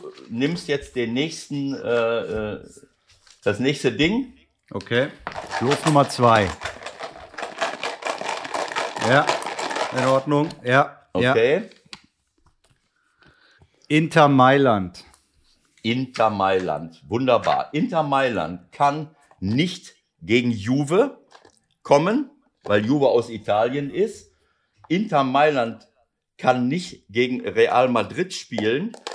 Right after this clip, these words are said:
Speaker 1: weil Real Madrid in der gleichen Gruppe war wie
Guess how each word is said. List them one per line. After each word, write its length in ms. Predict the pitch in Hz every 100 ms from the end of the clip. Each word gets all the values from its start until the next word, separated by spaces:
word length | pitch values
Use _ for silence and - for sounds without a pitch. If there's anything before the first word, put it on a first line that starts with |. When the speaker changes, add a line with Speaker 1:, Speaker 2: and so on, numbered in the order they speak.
| -
Speaker 1:
weil 180 | - 110
Real 380 | 113 117 117 135
Madrid 580 | 123 104 98 135 160 -
in 120 | - 120
der 140 | 113
gleichen 460 | 98 117 143 117 95
Gruppe 440 | 101 156 151 104
war 400 | 87 107 175 -
wie 560 | 87 82 101 110 107 _